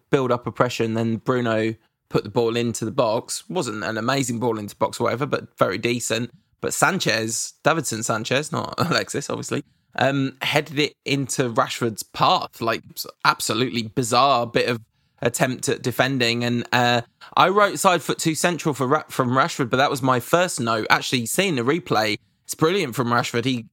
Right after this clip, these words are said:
kinda has no time to react whatsoever and really directs it to try and crut it back across Lloris, and Lloris does really well to get a foot to it.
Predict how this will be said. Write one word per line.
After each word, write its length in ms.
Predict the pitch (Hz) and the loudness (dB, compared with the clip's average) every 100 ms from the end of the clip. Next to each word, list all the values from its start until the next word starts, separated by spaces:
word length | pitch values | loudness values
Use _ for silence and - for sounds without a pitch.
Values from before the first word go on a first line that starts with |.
| - | 0
kinda 340 | 175 156 120 - _ _ _ - | 2 2 0 -4 _ _ _ 2
has 200 | 143 135 | 2 2
no 320 | 147 208 190 | 4 4 4
time 360 | - 160 151 135 | 2 2 2 2
to 100 | 139 | 2
react 240 | 135 - | 2 2
whatsoever 680 | 131 139 - 131 151 127 117 | 2 0 2 2 2 2 0
and 220 | 123 131 | 0 0
really 360 | 151 202 135 117 _ _ | 0 0 0 -4 _ _
directs 440 | 139 143 160 - | 2 4 0 0
it 220 | 139 127 - _ _ - | 0 -2 -6 _ _ -8
to 80 | 233 | 0
try 200 | 165 147 | 2 2
and 100 | 120 | 2
crut 260 | 156 - | 0 0
it 160 | 160 - | -4 2
back 160 | 147 143 131 - | 0 0 -12 0
across 500 | 175 151 - - - _ _ - | 0 2 -2 -6 -10 _ _ -4
Lloris, 420 | 131 147 160 117 | 0 2 0 0
and 100 | 131 | 0
Lloris 260 | 139 170 151 | 0 0 0
does 160 | 117 120 | -2 2
really 240 | 156 123 | 0 2
well 220 | 113 139 | 2 2
to 100 | - | 0
get 140 | - 95 | -2 -2
a 40 | |
foot 240 | - 135 - | -2 -4 -2
to 160 | - | -6
it. 220 | 104 92 | -4 -6